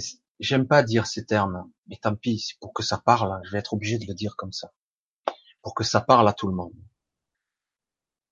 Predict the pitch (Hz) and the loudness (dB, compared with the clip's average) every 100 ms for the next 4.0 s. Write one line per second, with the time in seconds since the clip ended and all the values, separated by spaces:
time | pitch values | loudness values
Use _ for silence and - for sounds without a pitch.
0 | _ - 117 117 101 143 117 123 127 82 | _ 2 4 6 4 0 4 6 6 0
1 | - - _ _ - 98 98 113 139 95 | -10 -20 _ _ -4 -2 0 4 6 4
2 | - - 98 107 135 90 - 95 90 92 | 0 -2 0 2 0 -2 -6 -4 0 0
3 | 101 101 98 95 101 104 - 113 - - | 0 -4 -4 0 0 0 -6 -12 -12 -20